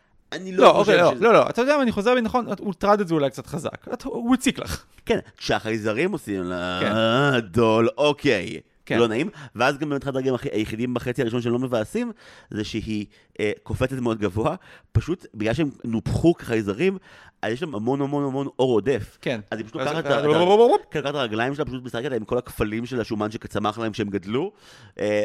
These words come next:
Speaker 1: ואז כאילו השומן העודף מחסל לכולם את הפרצופים שלהם,
Speaker 2: כן.
Speaker 1: ואז היא קופצת על אחד מהראשים ועושה סל. אה, גם, אתה מבין, אה,
Speaker 2: מה שנקרא, עושה סל,
Speaker 1: מבין,
Speaker 2: חורבולף.
Speaker 1: מבין בספורט, עושה סל.
Speaker 2: כן.
Speaker 1: אה, <laughs>
Speaker 2: מבקיעה סל.
Speaker 1: קולעת, נראה לי שהיא, זה קולעת, זה קולעת.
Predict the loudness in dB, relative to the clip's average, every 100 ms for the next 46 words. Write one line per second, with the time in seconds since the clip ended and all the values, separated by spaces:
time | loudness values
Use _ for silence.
0 | -2 -6 -4 -8 -8 -6 -2 0 0 -2
1 | -4 -6 -6 -2 -2 -2 -8 -8 -12 -6
2 | -4 -4 -2 -2 -2 -4 -8 -14 -16 -8
3 | -4 -4 -6 -6 -4 -4 -4 -4 -2 -4
4 | -4 -4 -4 0 0 0 -2 -2 -4 -6
5 | -20 -20 _ -8 -8 -8 -8 -2 -2 -2
6 | -4 -2 -2 -4 -4 -4 -4 -4 -6 -6
7 | -4 -4 -2 2 2 2 2 4 2 0
8 | 0 0 -2 -4 0 2 2 0 0 2
9 | 2 2 0 -8 _ -10 -4 -2 -2 0
10 | 2 2 -2 -4 -4 -4 -4 0 0 0
11 | -4 -4 -4 -6 -6 -2 -2 -2 -2 -2
12 | 0 -4 -6 -10 -14 -10 -4 -2 -2 -2
13 | -4 -4